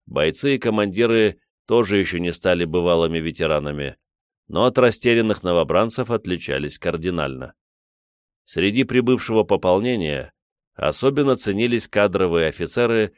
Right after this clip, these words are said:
с хоть каким-либо боевым опытом — поэтому капитана, участника финской военной кампании, с командира третьей роты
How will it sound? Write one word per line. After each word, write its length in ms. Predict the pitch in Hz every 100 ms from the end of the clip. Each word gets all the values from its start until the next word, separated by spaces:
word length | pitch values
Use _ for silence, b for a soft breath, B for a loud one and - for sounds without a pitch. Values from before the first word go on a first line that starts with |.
| _ _
с 160 | -
хоть 240 | - 110 -
каким-либо 640 | 92 101 92 90 113 117
боевым 480 | 92 90 85 92 98
опытом — 600 | 95 92 80 78 69 65 _ _ _ _ _ _ -
поэтому 420 | 78 80 76 78
капитана, 720 | - - 82 80 85 104 107 - _
участника 640 | - 95 104 98 - 92 90
финской 400 | - 98 - 90
военной 380 | 87 87 87 87
кампании, 800 | 87 82 82 87 85 85 80 - _ _
с 120 | - -
командира 520 | 98 104 101 107 101
третьей 400 | 98 95 78 80
роты 480 | 104 113 110 104